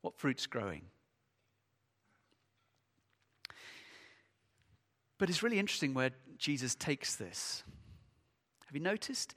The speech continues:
He talks about the vine, the branches, remaining, abiding, absolutely. And then in verse, uh, nine, he changes the picture. No longer is he using a metaphor about,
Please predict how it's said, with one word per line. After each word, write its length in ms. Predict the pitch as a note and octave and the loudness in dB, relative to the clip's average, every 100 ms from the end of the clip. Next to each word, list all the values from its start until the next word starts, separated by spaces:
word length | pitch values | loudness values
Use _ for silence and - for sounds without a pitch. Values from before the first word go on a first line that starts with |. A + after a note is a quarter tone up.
| - - | -6 2
He 80 | |
talks 240 | F3+ C4 - | 10 10 12
about 240 | A3 G#3 | 12 12
the 80 | F3+ | 12
vine, 460 | E3 G#3+ G#3+ A3 G3 | 12 12 12 12 10
the 80 | |
branches, 800 | D#3+ F#3+ G#3 G#3 - G#3 G3+ - | 12 12 12 12 10 10 8 6
remaining, 680 | E3+ F3 G3+ G#3 G3+ G3 F#3+ | 8 12 12 12 12 12 10
abiding, 640 | E3+ D#3+ F3+ F#3 F#3 F3+ F3 | 10 12 12 12 12 10 10
absolutely. 680 | E3+ F3+ - F#3+ D#3 C3 - - - - - - | 10 10 6 6 4 2 -6 -10 -10 -10 -4 8
And 160 | G3+ A3 | 10 12
then 160 | C#4+ C#4 | 10 8
in 100 | A3 | 10
verse, 320 | A#3+ A3 - - - - | 10 10 4 -4 -8 4
uh, 160 | F#3 | 4
nine, 600 | G3+ G#3 C4+ A3+ D#3+ C#3+ - - - - - _ _ - _ _ | 8 10 12 12 12 8 2 -10 -18 -20 -20 _ _ -20 _ _
he 120 | - | -2
changes 1080 | A3+ - C#4 D#4+ D#4+ A#3+ D#3 B2+ - - - - _ | 4 8 8 8 6 6 6 6 6 6 4 -2 _
the 120 | - | -6
picture. 680 | - B3 - - - A#2 G2 - - _ _ - _ _ - - | 0 0 2 4 4 4 0 -8 -16 _ _ -20 _ _ 6 12
No 80 | |
longer 260 | F#3+ C4 C#4+ | 12 12 12
is 100 | A#3+ | 12
he 60 | A3 | 12
using 300 | G3+ F#3+ F3 | 12 12 12
a 20 | |
metaphor 600 | F3 F3 F3 - D3+ C3 | 12 12 8 10 12 12
about, 260 | B2+ C3 | 12 8